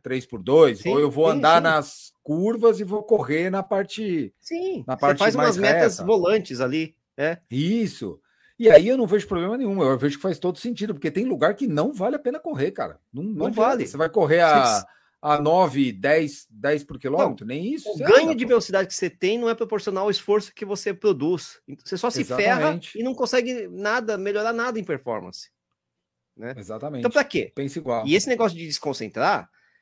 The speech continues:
Speaker 2: é aquela história. Até entendo o que o cara fala, mas você pode treinar essa desconcentra-, <laughs> esse negócio de concentrar e desconcentrar, né? É muito treinável. É muito fácil, na verdade, você treinar isso, né? É,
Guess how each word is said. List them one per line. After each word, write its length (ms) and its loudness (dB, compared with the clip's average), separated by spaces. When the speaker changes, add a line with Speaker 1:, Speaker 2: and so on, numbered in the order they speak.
Speaker 2:
é 80 -8
aquela 200 0
história. 440 -2
Até 320 4
entendo 500 0
o 60 -18
que 120 -14
o 40 -14
cara 240 -2
fala, 340 -2
mas 180 -2
você 200 0
pode 320 4
treinar 540 6
essa 180 -4
desconcentra-, 560 -10
<laughs> 160 -6
esse 380 -8
negócio 220 -2
de 80 -12
concentrar 400 -8
e 20 -6
desconcentrar, 640 -12
né? 180 -16
É 120 -6
muito 280 -6
treinável. 720 -4
É 80 -8
muito 180 -2
fácil, 440 0
na 80 -8
verdade, 400 -8
você 120 -18
treinar 380 -10
isso, 220 -12
né? 100 -16
É, 760 -4